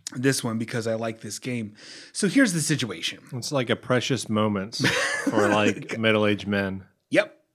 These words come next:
Speaker 1: kinda, or children. So here's the, he-, uh, so, okay. I love Animal Crossing so much, and I've been on kind of, like,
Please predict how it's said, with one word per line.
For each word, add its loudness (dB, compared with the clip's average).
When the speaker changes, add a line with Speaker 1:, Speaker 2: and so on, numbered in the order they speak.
Speaker 1:
kinda, 0
or 4
children. -2
So 4
here's 0
the, -10
he-, -8
uh, -8
so, 0
okay. -6
I 4
love 4
Animal -2
Crossing -2
so -2
much, -6
and -2
I've 0
been 2
on 0
kind 2
of, 0
like, -6